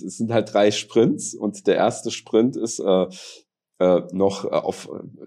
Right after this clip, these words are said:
ja, Strategie A, dann der zweite Str-, Sprint Strategie B und dann der dritte Sprint Strategie C. Und es ist halt so cool in diesen zwei Tagen, wie sich diese Menschen auch und das Denken so ändern und so, so Aha-Erlebnisse entstehen.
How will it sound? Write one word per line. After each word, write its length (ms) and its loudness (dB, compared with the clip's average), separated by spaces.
ja, 200 0
Strategie 500 0
A, 340 6
dann 340 4
der 120 2
zweite 320 2
Str-, 380 0
Sprint 340 2
Strategie 400 -2
B 400 2
und 180 -2
dann 220 2
der 100 -2
dritte 260 -6
Sprint 440 -8
Strategie 460 -4
C. 500 2
Und 100 -4
es 100 -10
ist 140 -8
halt 180 2
so 120 0
cool 160 6
in 100 2
diesen 260 -2
zwei 220 2
Tagen, 380 2
wie 60 2
sich 200 -8
diese 220 -4
Menschen 600 2
auch 180 0
und 120 0
das 240 -2
Denken 300 2
so 140 2
ändern 420 4
und 100 -4
so, 220 0
so 200 2
Aha-Erlebnisse 840 2
entstehen. 480 -2